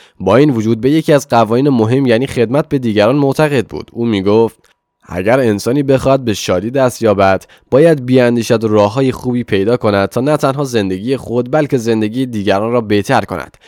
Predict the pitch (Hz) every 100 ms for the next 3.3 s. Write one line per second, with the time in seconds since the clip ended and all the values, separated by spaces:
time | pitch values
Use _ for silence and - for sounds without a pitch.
0 | - - 104 104 113 - 104 95 107 131
1 | - 127 120 110 92 127 147 156 147 135
2 | - 104 104 120 117 110 117 117 92 71
3 | - -